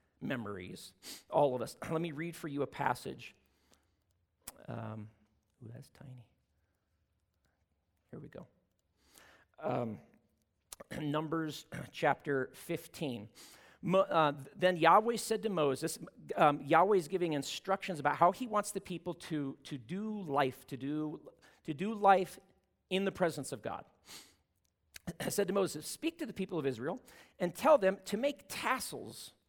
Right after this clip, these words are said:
on the corner of their garments throughout all generations, and to put,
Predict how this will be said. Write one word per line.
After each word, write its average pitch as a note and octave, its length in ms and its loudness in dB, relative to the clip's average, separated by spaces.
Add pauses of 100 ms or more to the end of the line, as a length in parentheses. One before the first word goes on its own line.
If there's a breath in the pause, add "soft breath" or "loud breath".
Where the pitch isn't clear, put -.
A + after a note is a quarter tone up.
(240)
on D#3 120 0
the D#3+ 60 2
corner A#3 460 -2
of F#3+ 100 -2
their F3+ 100 -4
garments C3+ 640 -4
throughout D3+ 340 -2
all G3+ 680 2
generations, D#3 840 -2 (340 loud breath)
and - 100 -8
to F3+ 80 -4
put, F3 260 -4